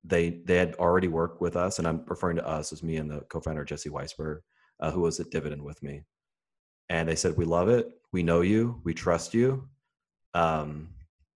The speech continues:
coincidentally, they had been pitched, uh, by another company, which was no longer operating,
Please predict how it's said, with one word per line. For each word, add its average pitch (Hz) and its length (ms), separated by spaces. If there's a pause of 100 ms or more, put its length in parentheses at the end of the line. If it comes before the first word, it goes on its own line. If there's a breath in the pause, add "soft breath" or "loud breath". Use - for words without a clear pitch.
(500)
coincidentally, 98 800
they 85 200
had 87 240
been 82 540 (520)
pitched, - 600
uh, 82 200
by 80 280
another 82 520
company, 80 800 (460)
which 85 340
was 87 180
no 101 160
longer 87 360
operating, 76 800